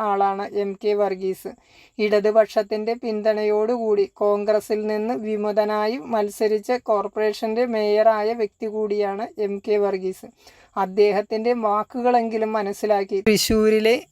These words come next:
വോട്ടർമാർ അത് നല്ല രീതിയിൽ വിനിയോഗിച്ചാൽ ഇനിയെങ്കിലും തൃശ്ശൂരിൻ്റെ മുഖച്ഛായ മാറ്റുന്ന കാര്യത്തിൽ സുരേഷ് ഗോപി പ്രയത്നിക്കും.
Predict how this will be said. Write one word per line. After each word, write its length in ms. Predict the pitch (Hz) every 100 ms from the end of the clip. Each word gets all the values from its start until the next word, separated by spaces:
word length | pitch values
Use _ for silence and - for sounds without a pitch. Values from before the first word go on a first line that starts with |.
| _ _
വോട്ടർമാർ 680 | 208 208 - 220 214 208 190 - _ _ _ _ -
അത് 260 | 196 196 226 -
നല്ല 400 | 220 202 202 233
രീതിയിൽ 440 | 247 220 214 220 247
വിനിയോഗിച്ചാൽ 840 | 220 220 208 214 214 214 196 214 190 -
ഇനിയെങ്കിലും 680 | 220 208 226 220 208 208 208
തൃശ്ശൂരിൻ്റെ 760 | 214 214 - 220 214 208 208 240
മുഖച്ഛായ 640 | 208 180 208 - 208 196 214
മാറ്റുന്ന 480 | 226 202 202 208 214
കാര്യത്തിൽ 540 | 226 208 202 202 202 196
സുരേഷ് 500 | - 208 202 196 -
ഗോപി 260 | 202 196
പ്രയത്നിക്കും. 640 | 247 226 202 190 196 190 190